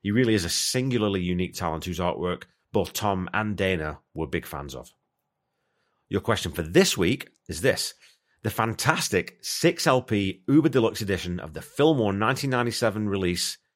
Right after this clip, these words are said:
comes in a custom-made what?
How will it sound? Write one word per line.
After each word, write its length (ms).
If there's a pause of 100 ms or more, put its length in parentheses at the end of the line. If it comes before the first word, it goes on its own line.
(220)
comes 280
in 140
a 60
custom-made 1120 (520)
what? 500